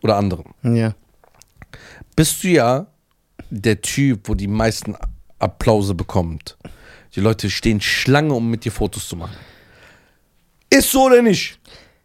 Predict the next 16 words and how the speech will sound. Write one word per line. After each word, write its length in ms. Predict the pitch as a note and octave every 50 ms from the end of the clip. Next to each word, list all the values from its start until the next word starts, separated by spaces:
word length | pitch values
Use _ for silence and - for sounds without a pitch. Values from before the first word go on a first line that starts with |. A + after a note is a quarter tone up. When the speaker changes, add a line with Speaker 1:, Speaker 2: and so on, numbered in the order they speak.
| _ _ -
Speaker 2:
Du 400 | - C#3+ B2 E3+ F3 F#3+ F3+ - _ _ - E3
st-, 400 | C3+ - - - E3+ E3+ E3+ -
erzählst 520 | - - E3+ D#3+ - - A3 A3+ - -
das 100 | F3 -
aus 160 | D#3+ D3 -
einem, 360 | D3+ D#3+ D#3+ D#3+ D#3+ D#3 - - -
äh, 280 | - D#3 D#3 D3 C#3+ - - _ _ _ _ - -
nisahaften 760 | C#3 D3 D#3+ D3+ C3 F3 F3 E3 E3 D#3+ - - - D3 C3
Blickwinkel. 560 | B2+ C#3+ C3 - A#2+ A2 G2 - A2 G2 F#2 -
Speaker 1:
Ist 200 | C#3 C#3+ C#3 A#2
ja 80 | D#3 C#3+
mein 240 | E3 G#3 A#3+ G3
Blickwinkel. 420 | C3+ A#2+ G#2+ - - G#2+ G2 E2+ C#3
Speaker 2:
Ja, 80 | C#3+ C#3
okay, 280 | B2+ - D#3+ C3 G2 -
okay. 260 | B2 - - A2+